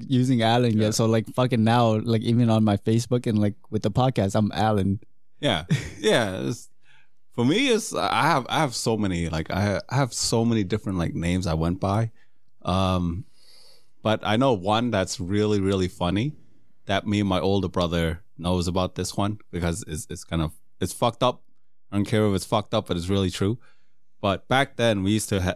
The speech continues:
Speaker 2: like, went into this, like, party line kind of chat room type of thing o-, on the phone.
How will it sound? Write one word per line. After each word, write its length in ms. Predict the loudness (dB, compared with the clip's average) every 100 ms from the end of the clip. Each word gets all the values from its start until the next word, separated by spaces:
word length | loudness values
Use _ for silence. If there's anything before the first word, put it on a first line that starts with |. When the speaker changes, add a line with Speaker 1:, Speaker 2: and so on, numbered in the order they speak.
| -2
Speaker 2:
like, 260 | -2 -2
went 200 | -2 -2
into 180 | -2 -2
this, 260 | -2 -2 -2
like, 280 | -4 -4 -8
party 420 | 0 0 2 2
line 320 | 2 2 0
kind 240 | -2 -2
of 80 | -2
chat 240 | -2 -2 -2
room 240 | -2 -2
type 220 | -2 -4
of 120 | -4 -2
thing 200 | -2 -2
o-, 140 | -2
on 120 | -2
the 80 | -2
phone. 340 | -2 -2 -2